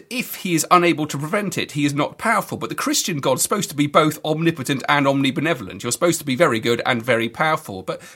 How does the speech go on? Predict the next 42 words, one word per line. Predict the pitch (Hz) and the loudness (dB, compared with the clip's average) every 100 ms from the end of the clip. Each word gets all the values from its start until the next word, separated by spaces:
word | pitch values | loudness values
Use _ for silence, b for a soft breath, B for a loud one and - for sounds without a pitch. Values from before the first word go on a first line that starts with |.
| - | -8
you | 208 | -6
know, | |
if | 208 | -2
you | 285 | -4
follow | - 254 170 | 0 0 2
that | 175 - | 2 0
logic, | 175 202 - 98 | -2 -4 -4 -8
it | 123 | -4
means | 151 175 185 - | -4 -4 -8 -10
that | |
the | 175 | -10
Christian | - 165 - 214 175 | -10 -8 -8 -8 -6
God | 123 117 - B B B | -4 -4 -8 B B B
can't | - 151 175 - - | -10 -6 -6 -6 -6
actually | 127 - - 117 113 - | -6 -6 -10 -6 -6 -6
exist. | 113 117 120 - - - - _ _ _ _ _ _ _ _ _ - - - | -8 -6 -8 -6 -6 -6 -8 _ _ _ _ _ _ _ _ _ -20 -18 -2
Um, | 127 135 123 - _ - | 0 2 0 -6 _ -6
so | 175 | 0
Dostoevsky | 170 247 233 185 160 143 | 4 4 4 0 0 -2
takes | 214 - | -4 -4
this | 147 | -6
problem | - 107 110 104 - | -4 -4 -4 -6 -2
and | 127 120 - B B B B | 0 0 -6 B B B B
he, | - 127 120 120 - | -2 2 2 0 -2
uh, | 117 110 110 - - | -2 0 -2 -4 -8
puts | 147 - | -6 -2
it | 160 | 0
in, | 147 135 | 0 0
in | - 120 | -4 -8
through | - 165 | -6 -2
the | 135 | 0
mouth | 143 127 - | 0 -2 -2
of, | 127 117 - | -2 -2 -2
of | 123 117 - | -2 -2 -4
Ivan, | 131 131 110 98 110 | 0 0 -2 -6 -2
one | 113 | 0
of | 104 | -2
the, | 104 | -4
one | 117 123 | -2 -2
of | 110 | -2
these | 107 107 107 | -6 -6 -8
brothers. | - 110 98 82 - | -6 -6 -6 -8 -8